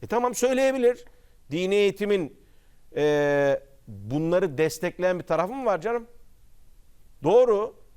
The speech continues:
Dini eğitim, e, efendim... Aile eğitimi aynı zamanda önemli. Ailelere büyük görev düşüyor. Yani Resulullah Aleyhisselatü Vesselam'ın bu hadisi şerifini biz nasıl kulak arkası edelim?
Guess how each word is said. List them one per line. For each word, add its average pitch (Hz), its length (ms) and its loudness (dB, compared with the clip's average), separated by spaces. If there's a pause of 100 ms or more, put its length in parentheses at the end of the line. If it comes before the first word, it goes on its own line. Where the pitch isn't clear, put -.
(120)
Dini 170 240 -2
eğitim, 185 460 0 (320)
e, 139 80 0 (540)
efendim... 165 480 -2 (420)
Aile 143 460 2
eğitimi 180 420 -2
aynı 151 340 -4
zamanda 139 580 -4
önemli. 202 560 -2 (400)
Ailelere 185 580 0
büyük 226 200 -12
görev 240 280 0
düşüyor. 220 400 -8 (840)
Yani 139 220 -2
Resulullah 165 540 0
Aleyhisselatü 160 580 2
Vesselam'ın 160 680 0
bu 170 340 2 (260)
hadisi 147 400 -6
şerifini 160 600 -2 (880)
biz 117 180 -8
nasıl 208 240 -2
kulak 226 340 -2
arkası 123 360 -4
edelim? 90 320 -8